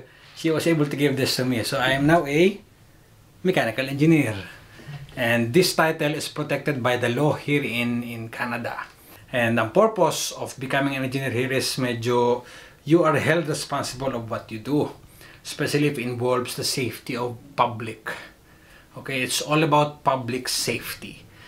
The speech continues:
especially if you're an engineer or a, a regulated job. Such, similar to this is being a doctor, uh, in the finances, being an accountant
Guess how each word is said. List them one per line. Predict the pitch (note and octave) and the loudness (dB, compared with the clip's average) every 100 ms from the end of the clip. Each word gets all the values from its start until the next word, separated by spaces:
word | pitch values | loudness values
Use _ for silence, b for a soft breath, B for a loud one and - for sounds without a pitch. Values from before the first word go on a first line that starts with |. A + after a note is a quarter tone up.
| B | B
especially | - - A#2 C3 C3 | -8 -6 -4 -4 -2
if | B2+ | -2
you're | A#2+ | -2
an | |
engineer | B2 A#2 C3 C#3 D#3+ | -2 -4 0 2 0
or | B2 A#2+ B2 C3 B2 - B B - _ - | 0 2 4 2 0 -6 B B -20 _ -4
a, | E3 F3 - | -2 -2 -2
a | B2 | 0
regulated | D#3 F3 E3+ F3+ E3+ D3 A#2 | 2 4 4 4 2 0 2
job. | F#3+ D3+ A2 | 2 2 -2
Such, | - - - - - - | -6 -6 -4 -4 -4 -6
similar | - - F#3+ F#3+ | -2 2 4 2
to | F#3+ | 2
this | F#3 F#3+ F#3 | 2 2 2
is | - | 0
being | - C#3+ C3+ | -2 -2 -2
a | A2+ | -4
doctor, | B2+ F3+ F#3 - F#3 F3+ F#3 F3+ F3+ B B B B B B | 0 2 2 2 4 4 2 0 -6 B B B B B B
uh, | - B2 B2+ | 0 2 2
in | C3+ | -2
the | |
finances, | C3 D3 D3+ D#3+ D#3 - - | 0 0 2 0 0 -2 -2
being | D3 B2+ | -4 -4
an | A2+ | -4
accountant | A2 F3+ F#3+ F3 E3 D#3+ D#3+ | -2 2 2 2 2 2 -2